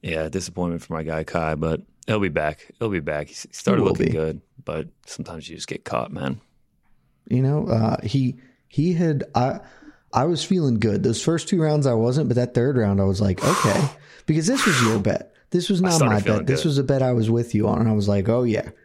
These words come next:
Speaker 2: this is where this train starts rolling downhill." And I, I said it on our post-fight show at M M A fighting dot com, tremendous website. Uh,
Speaker 1: Great website.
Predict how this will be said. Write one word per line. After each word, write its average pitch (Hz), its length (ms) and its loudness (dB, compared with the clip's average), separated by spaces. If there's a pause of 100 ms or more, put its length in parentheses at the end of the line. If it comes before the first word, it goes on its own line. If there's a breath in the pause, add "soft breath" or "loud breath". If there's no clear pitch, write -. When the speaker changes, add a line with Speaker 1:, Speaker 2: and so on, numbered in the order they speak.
(160 soft breath)
Speaker 2:
this 127 180 0
is 135 100 0
where 135 220 2
this 110 260 0
train 131 360 0
starts 139 320 -2
rolling 135 280 2
downhill." 120 560 0 (420 loud breath)
And 101 680 0
I, 113 240 0
I 123 80 2
said 151 220 0
it 131 80 0
on 117 200 2
our 101 80 0
post-fight 107 500 -2
show 101 200 2
at 98 100 0
M 101 180 2
M 98 60 2
A 95 40 0
fighting 95 240 2
dot 95 140 0
com, 95 260 0
tremendous 92 420 0
website. 107 380 0 (520 soft breath)
Uh, 190 280 2
Speaker 1:
Great 85 220 -2
website. - 260 -14